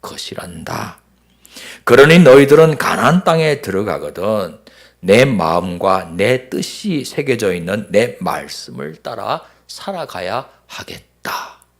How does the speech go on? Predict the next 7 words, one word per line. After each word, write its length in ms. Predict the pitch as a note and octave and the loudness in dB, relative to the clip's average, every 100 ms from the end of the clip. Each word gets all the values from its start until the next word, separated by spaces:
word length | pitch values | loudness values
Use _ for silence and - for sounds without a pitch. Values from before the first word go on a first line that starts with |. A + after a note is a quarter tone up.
| _ _ _ _ _ _ _ _ _ _ _ _ _ _ - - _ _ _ | _ _ _ _ _ _ _ _ _ _ _ _ _ _ -20 -20 _ _ _
생계가 800 | - - G2+ G#2 G#2 G2+ F#2 F2 | -12 -4 -2 0 2 2 2 -2
참 320 | - - C3 A#2+ | -8 -10 -10 -10
중요하고 880 | - F#2+ G#2+ F#2 D#2 F2+ F#2+ - - | -8 -4 -2 -2 -4 -6 -6 -6 -12
경제가 680 | - D#2 D2 D2+ D#2+ G2 - | -12 -12 -12 -10 -10 -10 -10
중요합니다. 880 | G2+ G2 A#2 E2+ D2+ D2+ - - - - | -6 -4 -4 -6 -12 -16 -16 -18 -20 -14
그래서 460 | - D#2 D2+ C#3 - | -10 -10 -8 -8 -10
하나님께서도 1120 | - F#2+ F2 F#2 C#3+ - - F2 - F#2 - | -12 -12 -10 -10 -12 -16 -16 -16 -14 -16 -18